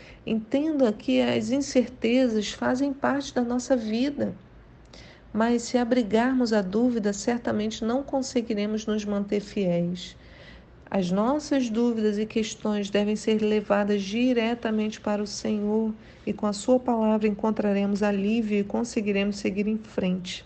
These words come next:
Não duvide, você já convidou Jesus para sua casa, Ele está junto de você, Ele está ouvindo as suas palavras, assim como foi com os discípulos,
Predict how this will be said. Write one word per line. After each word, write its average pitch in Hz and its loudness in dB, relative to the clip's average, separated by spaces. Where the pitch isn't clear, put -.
Não 208 2
duvide, 202 0
você 190 0
já 202 2
convidou 214 2
Jesus 214 2
para 202 -4
sua 208 -2
casa, 202 -2
Ele 208 0
está 214 0
junto 226 -2
de 214 0
você, 202 0
Ele 214 -2
está - -4
ouvindo 233 0
as 202 0
suas 220 -2
palavras, 202 0
assim 240 -2
como 233 -2
foi 220 -2
com 220 -2
os 220 0
discípulos, 214 -4